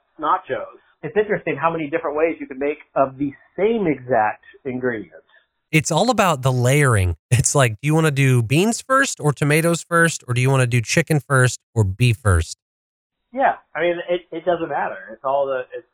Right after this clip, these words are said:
Speaker 1: literally, it's the same exact ingredient. I am not sure why McDonald's had to go to Australia. I mean, I know in the United States they have all these ingredients, but who knows? Maybe they, uh,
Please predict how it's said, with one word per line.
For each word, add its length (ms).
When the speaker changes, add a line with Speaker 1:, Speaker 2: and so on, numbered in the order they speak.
Speaker 1:
literally, 460
it's 180
the 120
same 220
exact 380
ingredient. 600
I 180
am 100
not 120
sure 140
why 160
McDonald's 420
had 80
to 60
go 100
to 60
Australia. 680
I 40
mean, 140
I 100
know 120
in 80
the 60
United 260
States 240
they 80
have 300
all 120
these 160
ingredients, 560
but 480
who 100
knows? 360
Maybe 180
they, 320
uh, 360